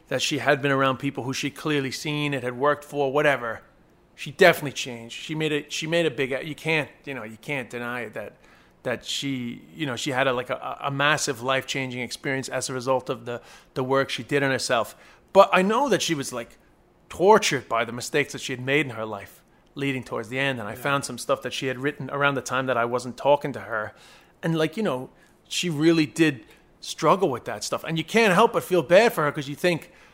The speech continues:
Speaker 1: life sucks, really, right? Like, it's impossible to get it right.
Speaker 2: Yeah.
Speaker 1: And you, you really, you would hate to think that you'll live your life full of regret and remorse and the things that you, you know, the things that you do, and it's so difficult. And I've never had kids, and I can't imagine how fucking difficult it is, and you're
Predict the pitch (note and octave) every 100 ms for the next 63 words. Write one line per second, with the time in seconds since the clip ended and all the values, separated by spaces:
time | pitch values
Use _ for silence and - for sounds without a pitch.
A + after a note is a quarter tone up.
0 | _ _ _ _ - D#3+ G3 - - F#3
1 | G3+ - - C#3+ E3 C#3 G#2+ G#2+ A#2+ D3
2 | C#3 D3 D3+ - - D#3+ D3+ - C#3 B2
3 | B2 C#3 B2 B2 C#3+ C#3 G#2+ - - C3
4 | - - D#3+ D#3+ - F3 E3 E3 A#3+ A3+
5 | F3+ D3 - F3 F3 D3+ G3 - - A3+
6 | A3+ C#3+ D3+ C#3 D3+ F#3+ C#3+ C3+ B2+ D#3+
7 | F3+ B2+ - E3+ C#3+ B2+ A2 E3+ F#3+ -
8 | - B2+ A#2+ B2+ F3 G3 D#3+ B2 A#2+ A#2
9 | - - D3 F#3+ F#3 D3 D3+ C#3+ B2 -
10 | - D#3 D3 C#3 C3+ F3 D3 D3+ C#3+ F3+
11 | E3 C3+ - E3+ F3 F3 D#3+ C#3+ C#3+ F3
12 | D#3+ D3+ B2+ C3 - E3+ E3+ B2+ A#2+ E3
13 | D#3+ D3+ C#3 C3 A#2+ C#3+ C3 C3+ C#3+ C3
14 | C3 B2+ B2+ C#3